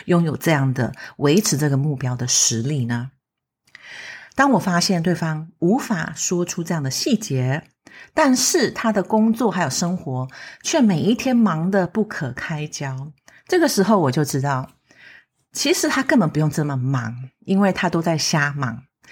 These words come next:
他的工作时间一定是可以大幅减少，至少先让他有空间可以去做喘息，可以去做思考，甚至他觉得他的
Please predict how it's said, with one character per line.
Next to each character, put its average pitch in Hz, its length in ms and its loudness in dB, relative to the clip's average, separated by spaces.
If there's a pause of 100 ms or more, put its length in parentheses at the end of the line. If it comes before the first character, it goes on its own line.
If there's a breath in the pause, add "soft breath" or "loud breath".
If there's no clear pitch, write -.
(200 loud breath)
他 339 160 2
的 302 100 4
工 269 220 0
作 269 160 2
时 175 200 2
间 180 320 -2
一 175 140 2
定 240 180 2
是 190 200 2
可 160 180 -4
以 131 80 -2
大 143 160 -4
幅 131 180 -6
减 120 280 -4
少， - 400 -6 (300 loud breath)
至 330 180 0
少 135 240 2
先 170 200 0
让 175 220 0
他 147 340 -4 (200)
有 143 180 0
空 180 420 0
间 160 300 0
可 160 160 -6
以 135 80 -2
去 160 180 -2
做 147 280 -2 (200 loud breath)
喘 127 360 2
息， 127 260 0
可 147 140 -4
以 135 80 -2
去 - 180 -4
做 139 260 -2
思 214 380 0
考， 139 400 -4 (300 loud breath)
甚 226 240 4
至 208 160 4
他 180 280 0 (280 loud breath)
觉 151 260 2
得 160 220 4 (180)
他 175 140 2
的 143 240 2